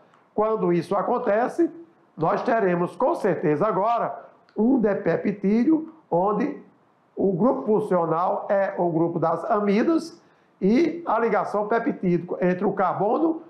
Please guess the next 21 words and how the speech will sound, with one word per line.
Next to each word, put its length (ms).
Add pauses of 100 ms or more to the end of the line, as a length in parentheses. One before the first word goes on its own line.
(200)
e 340
o 100
nitrogênio. 680 (1200)
A 180
fos-, 420
formação 760
das 220
proteínas, 840 (440)
dizemos 560
que 360 (340)
as 220
moléculas 540
resultantes 600
da 160
união 420
de 80
aminoácidos 760
são 240
genericamente 800
denominadas 800 (520)
peptídicos. 880